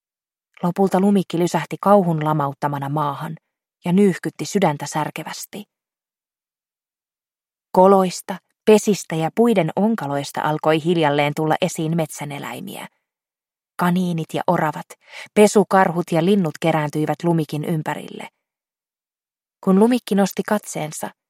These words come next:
hän näki eläimet ja hymyili niille kyynelten läpi.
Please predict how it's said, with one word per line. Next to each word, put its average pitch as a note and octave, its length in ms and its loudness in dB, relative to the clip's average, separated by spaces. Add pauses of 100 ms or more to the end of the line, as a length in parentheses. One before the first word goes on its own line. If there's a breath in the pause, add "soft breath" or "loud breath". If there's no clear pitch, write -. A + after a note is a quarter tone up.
(360)
hän G#3 160 4
näki G#3 300 4
eläimet E3+ 540 0
ja E3 80 0
hymyili D#3+ 420 2
niille D#3 260 -4 (120)
kyynelten C#3+ 520 -2
läpi. - 300 -16